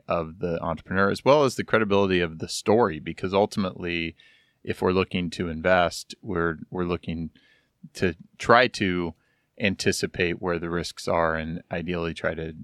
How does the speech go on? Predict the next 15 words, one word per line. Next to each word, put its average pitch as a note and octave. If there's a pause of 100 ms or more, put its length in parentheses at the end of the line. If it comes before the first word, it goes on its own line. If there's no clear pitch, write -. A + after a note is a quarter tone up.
(220)
de-risk E2+
as D#2+
much E2
of E2
that E2
possibly F2
can. F2+
And G2 (500)
often A#2+
I, F#2+
I G2
meet F#2+
founders F2+
who F2 (120)
have F#2